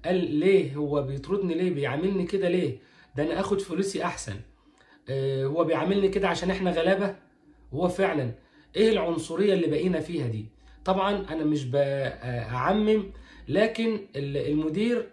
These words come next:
أو الشخص اللي اتصرف التصرف ده مع العامل الغلبان ده، آه، طلع مخطئ جدًا وأساء التصرف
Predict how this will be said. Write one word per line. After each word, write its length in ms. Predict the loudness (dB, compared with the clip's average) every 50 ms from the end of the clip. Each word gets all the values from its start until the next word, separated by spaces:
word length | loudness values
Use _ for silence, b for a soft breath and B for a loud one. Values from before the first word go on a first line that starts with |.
| -8 -4
أو 180 | -2 0 2 2
الشخص 720 | 0 0 -2 -6 -4 -2 -2 -2 -2 -2 -8 -12 -14 -14 -12 -10
اللي 600 | -8 -6 -6 -4 -4 -2 -2 -2 -2 -2 -4 -6
اتصرف 500 | -8 -8 -4 0 0 2 2 0 -2 -2
التصرف 520 | -6 -8 -8 -6 -4 -2 0 0 -2 -2
ده 240 | 0 0 0 0 -2 B B B B B B
مع 220 | -4 -4 -2 0 0
العامل 420 | 0 0 0 0 0 0 0 -2
الغلبان 500 | -2 -2 -2 -2 0 0 2 2 2 2
ده، 160 | 2 0 -2 -2 B B B B B B B B B B
آه، 300 | -6 -4 -4 -4 -4 -4
طلع 420 | -4 0 4 6 6 6 6 4
مخطئ 380 | 0 0 -2 -2 -4 -6 -6 -4
جدًا 540 | -2 -2 -2 -2 0 0 0 0 0 -4 -8 b b b b b b -4
وأساء 320 | -2 -2 -2 0 0 0
التصرف 600 | 0 0 -2 -4 -4 -2 0 0 0 0 -2 -2